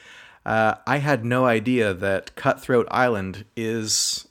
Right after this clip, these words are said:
in a roundabout way, largely responsible for Stargate going to M G M.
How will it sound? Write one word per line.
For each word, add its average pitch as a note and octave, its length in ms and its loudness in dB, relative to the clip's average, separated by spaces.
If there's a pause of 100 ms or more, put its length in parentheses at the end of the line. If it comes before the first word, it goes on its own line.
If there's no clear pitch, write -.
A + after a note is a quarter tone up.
(100)
in B2+ 160 -2
a B2+ 80 2
roundabout D#3+ 560 4
way, D#3+ 200 6
largely A#2+ 600 0
responsible A2+ 880 -8
for G#2+ 180 -12
Stargate G2+ 500 -6
going G#2+ 200 -8
to A2 140 -8
M A2 140 -8
G G#2+ 180 -8
M. G2+ 240 -6